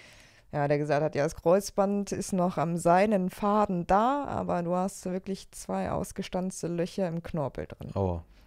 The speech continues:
Speaker 1: Man muss auch selber entscheiden, was macht man denn jetzt, ähm, will man das denn noch weitermachen?
Speaker 2: Mhm.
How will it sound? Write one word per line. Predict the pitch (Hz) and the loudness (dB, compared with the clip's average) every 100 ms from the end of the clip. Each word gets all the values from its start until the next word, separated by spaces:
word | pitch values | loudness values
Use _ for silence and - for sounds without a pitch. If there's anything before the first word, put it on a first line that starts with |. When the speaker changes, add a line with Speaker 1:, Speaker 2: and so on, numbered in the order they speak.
| - | -20
Speaker 1:
Man | - - 165 | -8 -4 -2
muss | 202 | 4
auch | 196 180 | 4 4
selber | 196 196 | 4 4
entscheiden, | 170 - 185 180 180 175 | 2 2 6 6 4 2
was | 165 - | 0 2
macht | 175 190 - | 0 0 -2
man | 190 | 0
denn | 185 185 | 2 4
jetzt, | 185 196 - - | 4 2 -4 0
ähm, | 165 165 165 165 165 | 2 4 4 2 2
will | 160 | 2
man | 175 156 | 2 0
das | 160 | -2
denn | 156 | -4
noch | 147 139 | 0 4
weitermachen? | 156 196 190 202 233 - | 4 4 2 2 -2 -2
Speaker 2:
Mhm. | 117 110 107 107 | -2 0 0 -2